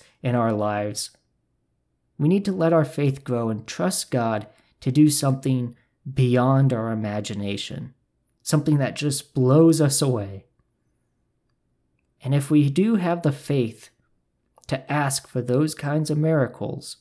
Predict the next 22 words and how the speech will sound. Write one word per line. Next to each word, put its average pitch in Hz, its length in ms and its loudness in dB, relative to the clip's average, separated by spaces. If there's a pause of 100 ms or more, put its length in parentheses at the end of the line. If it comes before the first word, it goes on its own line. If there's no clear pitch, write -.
(920)
he 147 240 4
is 156 160 2
a 147 40 0
good 156 280 2
father 123 560 0
in 120 80 -6
heaven, 104 500 -8 (720)
and 117 140 -4
he 151 220 4
will 147 400 4
meet 135 400 0
those 117 240 -2
expectations. - 1120 -10 (1300)
So - 160 -6
then 160 220 2
verse 160 320 0
twenty-three 165 800 -4 (1080)
says, 156 320 0
"The 160 200 4
Egyptians 196 580 0
pursued 190 560 -4
them, 113 340 -2